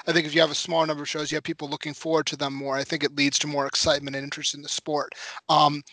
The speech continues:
with that said, I mean, as, as Jay brought, brought up, it's a, it's a good f-, and, and you alluded to as well, A-, Anthony, it's, it's a good format for, um, for fighting. You take these fighters that know that they not only have to win, but they have to win in an impressive fashion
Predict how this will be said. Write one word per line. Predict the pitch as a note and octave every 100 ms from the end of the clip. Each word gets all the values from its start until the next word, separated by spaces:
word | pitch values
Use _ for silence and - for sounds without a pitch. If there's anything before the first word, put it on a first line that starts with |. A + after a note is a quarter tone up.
| - D#3+
with | E3 D#3
that | D#3 C#3+
said, | - D#3+ E3 G3 - - -
I | D#3+
mean, | D#3
as, | D3+ D3 - -
as | D3 -
Jay | D#3+
brought, | C#3 C#3+ C#3+ C3
brought | C#3+ F#3+
up, | C4
it's | - D#3
a, | -
it's | D3+
a | D#3+
good | C#3+ C#3+
f-, | - -
and, | D3
and | C#3+ C#3+
you | C#3+
alluded | C3+ C#3 B2+
to | C#3+
as | B2+
well, | C#3+ F#3+ E3 E3+
A-, | -
Anthony, | D3+ C3 C#3
it's, | D3 -
it's | E3
a | D#3+
good | C3 E3+
format | - D3+ G#3 A3 C#3 -
for, | D3 C3+ - - - -
um, | C#3+ C#3 C#3
for | C#3+
fighting. | - G#3 D#3+
You | C3+
take | - D#3 -
these | F#3+ -
fighters | C#3 C#3 D#3+ E3 - - - C#3+
that | C3+ D3+ - _ -
know | D3+ D#3+ E3+ F#3 F#3+ G3 C3+
that | D3 D3
they | D#3+
not | E3+ E3+
only | E3 D#3
have | D3+ -
to | C#3
win, | C#3+ D3+
but | C#3+
they | D3+
have | E3 -
to | D3
win | C3+ D3 D3
in | D3
an | C#3
impressive | C#3 D3+ D3+ - C#3+
fashion | D#3+ F#3+ - D3 C#3